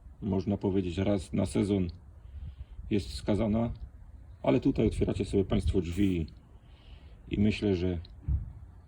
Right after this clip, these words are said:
wyczyszczenie, zerknięcie do samego, mm, palnika w, w czasie już, jak jest zamontowany w kotle, jest na pewno ułatwiona niż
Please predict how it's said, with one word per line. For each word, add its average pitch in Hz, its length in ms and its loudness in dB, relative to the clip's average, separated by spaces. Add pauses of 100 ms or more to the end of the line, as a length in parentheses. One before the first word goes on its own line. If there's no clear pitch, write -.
(280)
wyczyszczenie, 101 720 4
zerknięcie 113 600 2
do 98 160 2
samego, 101 500 4 (880)
mm, 90 480 0
palnika 104 760 2
w, - 180 -14 (500)
w - 220 -14
czasie - 300 0
już, 104 180 2
jak 98 120 4
jest 95 120 0
zamontowany 101 640 2
w - 120 -12
kotle, 107 460 2
jest 95 340 0
na 107 100 0
pewno 113 280 4
ułatwiona 104 520 2
niż 95 340 2